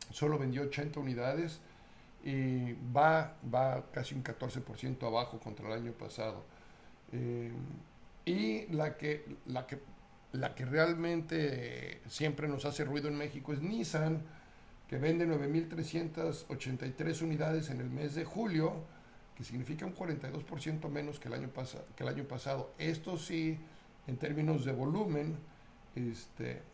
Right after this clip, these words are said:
es, es la marca número uno en volumen en México, ¿no? Eh, tuvo un impacto, un impacto importante. Eh, su caída acumulada contra el año es del veintidós por ciento.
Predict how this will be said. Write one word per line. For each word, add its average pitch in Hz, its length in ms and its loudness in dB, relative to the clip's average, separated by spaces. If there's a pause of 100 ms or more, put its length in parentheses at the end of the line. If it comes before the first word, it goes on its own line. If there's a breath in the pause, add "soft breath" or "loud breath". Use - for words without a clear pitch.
(160)
es, - 280 -10
es 110 100 -8
la 123 80 0
marca 135 320 -2
número 135 300 0
uno 139 180 0
en 135 60 0
volumen 139 280 0
en 151 140 -2
México, 131 380 -6
¿no? 160 340 -2
Eh, 117 220 -6 (840 loud breath)
tuvo 160 240 10
un 160 180 8
impacto, 143 720 2
un 139 180 -2
impacto 131 460 -2
importante. 131 800 0 (640 loud breath)
Eh, 123 400 0 (2250)
su - 220 -6
caída 170 560 4
acumulada 139 560 2
contra 135 260 -2
el 131 60 2
año 143 160 0
es 123 80 -4
del 127 80 -2
veintidós 117 460 -4
por 120 200 -6
ciento. 117 500 -4